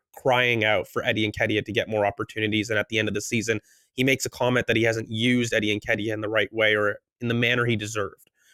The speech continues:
right? So he's still learning as a manager, by the way. And for somebody that is the youngest manager in the league, like, you're going to get those, those,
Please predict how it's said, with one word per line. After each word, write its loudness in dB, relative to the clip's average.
right? 2
So -8
he's -2
still 2
learning 2
as -2
a -4
manager, -2
by -4
the -6
way. -4
And -6
for -8
somebody 0
that 0
is -2
the -2
youngest -2
manager -4
in -2
the -8
league, -2
like, -2
you're 0
going 0
to 2
get 0
those, -2
those, 0